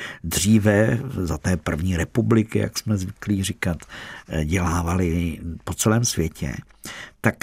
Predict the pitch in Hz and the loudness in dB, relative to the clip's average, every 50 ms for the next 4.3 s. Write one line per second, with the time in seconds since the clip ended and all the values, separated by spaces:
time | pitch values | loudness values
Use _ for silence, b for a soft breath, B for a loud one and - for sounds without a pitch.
0 | - - - 139 - 101 101 104 123 127 139 156 180 - - 113 113 113 110 110 | -12 -10 -8 -4 -2 0 2 4 6 6 4 4 2 2 4 6 6 8 6 6
1 | 104 - 113 107 98 - - 110 107 113 113 110 104 101 92 - - - 117 - | 6 4 4 2 2 2 2 4 4 6 6 6 4 4 2 2 0 0 2 0
2 | - - - 104 104 104 107 117 113 - - - 107 - - 110 104 98 110 107 | 0 2 4 4 6 6 6 4 2 0 -2 -2 -2 2 2 4 6 6 6 6
3 | 101 95 107 104 - 107 107 107 98 95 - - 101 95 - - - - - 92 | 6 4 2 2 4 4 2 2 2 0 0 -2 -2 0 -2 -2 -4 -2 -2 0
4 | 82 80 80 73 69 | 0 2 0 0 -2